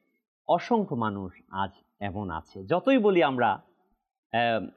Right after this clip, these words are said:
আমরা ধর্নাঢ্য দেশে হয়ে গেছি, কিন্তু আসলেই এখনও আমরা যদি গ্রামে গ্রামে হাঁটি,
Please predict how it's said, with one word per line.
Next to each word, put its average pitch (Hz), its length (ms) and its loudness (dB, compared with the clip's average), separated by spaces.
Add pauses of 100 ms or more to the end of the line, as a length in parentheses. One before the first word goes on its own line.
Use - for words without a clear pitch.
আমরা 120 240 2
ধর্নাঢ্য 127 500 0
দেশে 120 280 -2
হয়ে 117 300 0
গেছি, 120 240 -2
কিন্তু 127 180 -2
আসলেই 117 500 -2 (300)
এখনও 156 300 0
আমরা 143 200 2
যদি 131 180 0
গ্রামে 131 340 2
গ্রামে 123 280 0
হাঁটি, 107 440 -6